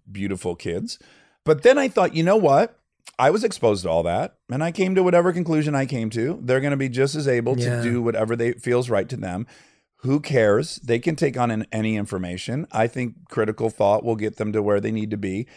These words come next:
Speaker 1: Um, and, uh, uh, the only guardrails I asked, I said, "You know what? Indoctrinate them. Please don't introduce the concept of hell or sin. Those are the only two. I do not want a little kid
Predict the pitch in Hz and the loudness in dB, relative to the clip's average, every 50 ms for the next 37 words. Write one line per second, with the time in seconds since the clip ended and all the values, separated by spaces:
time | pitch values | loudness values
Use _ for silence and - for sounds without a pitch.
0 | - _ _ _ _ _ - 127 131 135 135 139 135 - _ _ - 151 160 - | -20 _ _ _ _ _ 0 2 4 4 2 0 -2 -8 _ _ 0 0 2 2
1 | - 180 170 - 147 131 - 151 165 160 - 156 185 196 214 220 180 175 165 165 | 2 2 2 0 -2 -6 -4 0 0 0 4 4 4 4 4 2 4 6 6 6
2 | 170 160 151 143 131 120 120 117 117 110 101 90 90 95 139 - - - _ - | 6 6 6 6 6 6 6 4 6 6 4 4 2 0 0 -2 -6 -12 _ 0
3 | 110 123 131 151 147 147 165 208 226 247 240 254 262 254 - - _ _ - 147 | 0 0 2 2 0 0 0 2 2 4 6 6 4 4 2 -2 _ _ -4 -2
4 | 151 147 160 156 156 151 - 139 123 113 101 92 - - 87 78 80 90 _ _ | 2 4 6 6 4 4 2 -2 -4 -2 -4 -4 -4 -6 -6 -6 -8 -12 _ _
5 | _ - 147 170 196 208 208 170 196 202 196 185 175 170 151 147 143 135 - 143 | _ -6 -2 0 2 2 2 2 2 2 4 4 2 2 2 0 0 -2 -2 -4
6 | 123 139 123 123 113 123 117 117 - 117 - 117 90 76 - - - _ _ _ | -2 -2 -2 0 0 -2 -2 -2 -4 -8 -6 -6 -6 -6 -8 -10 -14 _ _ _
7 | - 120 131 131 - - 123 107 90 78 78 - _ - 165 170 180 170 196 185 | 2 4 4 4 2 0 -4 -4 -4 -6 -10 -6 _ 4 6 6 6 6 4 2
8 | 175 180 170 170 160 156 151 - - 123 92 87 - - 110 123 113 131 135 139 | 2 2 0 0 0 0 -2 -2 -2 -4 -4 -4 -2 -2 -2 -2 -2 -4 -2 0
9 | 143 147 160 - 151 156 151 151 143 - 127 120 120 123 135 151 143 - 143 123 | 0 0 0 0 0 2 2 2 2 0 0 0 2 2 0 0 -2 -2 0 2
10 | 113 107 104 113 117 | 2 2 2 0 -6